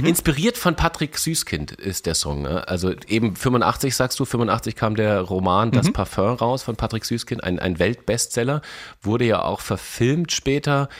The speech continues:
Speaker 2: Ähm, äh, ich glaube, es gab sogar mal eine Z-D-F-Serie dazu, jetzt gerade vor kurzem, Das Parfum. Es geht ja um den, um den Parfümeur Grenouille, äh, der in Frankreich lebt und der einen genialen Geruchssinn hat, selber aber keinerlei Körpergeruch hat und er bemächtigt sich im Laufe der Geschichte eben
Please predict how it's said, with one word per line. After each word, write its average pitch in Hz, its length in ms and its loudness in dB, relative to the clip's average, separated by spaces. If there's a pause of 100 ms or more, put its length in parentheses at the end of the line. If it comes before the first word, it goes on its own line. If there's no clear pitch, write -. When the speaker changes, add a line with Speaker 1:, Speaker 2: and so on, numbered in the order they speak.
(340)
Speaker 2:
Ähm, 110 420 2
äh, 101 140 2
ich 98 120 -4
glaube, 104 220 2
es 101 100 -2
gab 104 180 0
sogar 104 180 0
mal 98 80 2
eine 95 120 0
Z-D-F-Serie 123 720 -2
dazu, 120 380 0
jetzt 107 180 -2
gerade 104 220 0
vor - 160 -8
kurzem, - 340 -4
Das 95 160 0
Parfum. 110 540 0 (340)
Es - 160 0
geht 143 180 0
ja 139 120 4
um 107 120 2
den, 101 380 2
um 104 100 0
den 95 220 0
Parfümeur 107 640 2
Grenouille, 107 760 0
äh, 110 360 -4
der 104 220 -2
in 98 80 -2
Frankreich 127 500 -2
lebt 131 320 -2
und - 340 -2
der - 120 2
einen 110 160 4
genialen 113 480 4
Geruchssinn 123 500 0
hat, 170 160 -4
selber 151 320 4
aber 113 200 4
keinerlei 160 500 2
Körpergeruch 160 400 0 (180)
hat 165 160 -2 (220)
und 139 160 -2
er 104 60 -2
bemächtigt 120 680 -2
sich - 260 -2
im 117 120 -2
Laufe 104 360 0
der 123 120 0
Geschichte 110 420 -2
eben 117 220 0